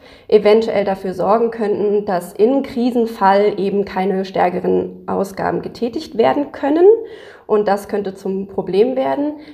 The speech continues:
Deswegen ist es hier wichtig, dass diese Regeln eine Ausnahmeklausel definieren. Das bedeutet, dass in Ausnahmesituationen, zum Beispiel einer,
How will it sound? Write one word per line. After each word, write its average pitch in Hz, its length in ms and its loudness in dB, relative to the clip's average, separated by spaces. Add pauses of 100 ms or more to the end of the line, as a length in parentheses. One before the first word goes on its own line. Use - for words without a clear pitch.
(140)
Deswegen 220 440 2
ist 214 200 -4
es - 100 -10
hier 185 220 0
wichtig, 294 640 -2
dass 202 440 0
diese 196 360 -2
Regeln 233 640 2
eine 202 680 0
Ausnahmeklausel 175 1300 0
definieren. 170 760 -4
Das 180 180 -8
bedeutet, 277 640 0 (320)
dass 196 220 0
in 185 320 0
Ausnahmesituationen, 247 1400 0
zum 175 200 -4
Beispiel 165 760 -2
einer, - 440 -6